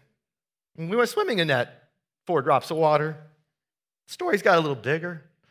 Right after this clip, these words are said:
Told them about driving tractors and pickup trucks when I was younger than them, and then they asked why they couldn't drive a tractor too. Told them about all the animals that we had and the chores that went along with the animals.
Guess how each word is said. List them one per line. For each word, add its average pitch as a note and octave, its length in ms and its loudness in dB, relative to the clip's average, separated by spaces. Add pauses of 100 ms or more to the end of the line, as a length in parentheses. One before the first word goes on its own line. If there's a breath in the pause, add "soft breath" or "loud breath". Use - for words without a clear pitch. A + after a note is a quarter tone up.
(280 soft breath)
Told A#3+ 240 6
them A3+ 100 4
about F#3 140 6
driving F#3+ 340 8
tractors G3 600 4
and C#3 80 -8
pickup F#3+ 320 4
trucks G3+ 320 4
when E3 80 -2
I F#3 80 6
was D#3+ 180 2
younger F#3+ 240 2
than F3+ 180 -2
them, F#3 320 4
and D#3 120 -2
then D#3 100 -2
they D#3 160 4
asked D#3 220 2
why D#3 120 4
they D3 120 2
couldn't D3+ 240 -4
drive C#3+ 220 2
a C#3 40 -6
tractor D3 400 -4
too. C#3+ 400 -6 (840 soft breath)
Told G3+ 120 4
them A3+ 60 6
about F#3+ 180 8
all F#3+ 80 8
the F3 140 0
animals G#3+ 420 6
that G3+ 100 4
we G3+ 120 2
had G3+ 300 8
and F#3+ 80 0
the E3+ 40 2
chores F3 380 0
that D#3+ 80 0
went E3 140 2
along E3 300 2
with D3+ 80 -4
the C#3+ 140 -4
animals. D#3 600 -4